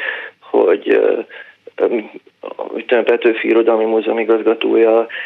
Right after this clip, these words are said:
nyilatkozta még valamikor, még a pandémia előtt talán, hogy, hogy, hogy mi mindenkit támogatunk, de ha valaki politikai,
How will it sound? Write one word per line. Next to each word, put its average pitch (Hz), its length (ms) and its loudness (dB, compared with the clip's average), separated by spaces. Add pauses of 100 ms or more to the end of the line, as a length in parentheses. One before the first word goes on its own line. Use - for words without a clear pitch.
(140)
nyilatkozta 117 760 0
még 110 180 2
valamikor, 110 1000 2 (200)
még 110 240 2
a 107 60 2
pandémia 110 600 -2
előtt 113 300 0
talán, 113 340 0
hogy, 110 340 -6
hogy, 110 480 -2 (1600)
hogy 123 160 2
mi 123 120 2
mindenkit 120 640 0
támogatunk, 151 920 2 (320)
de 120 120 2
ha 117 160 0
valaki 127 440 2
politikai, 113 1120 0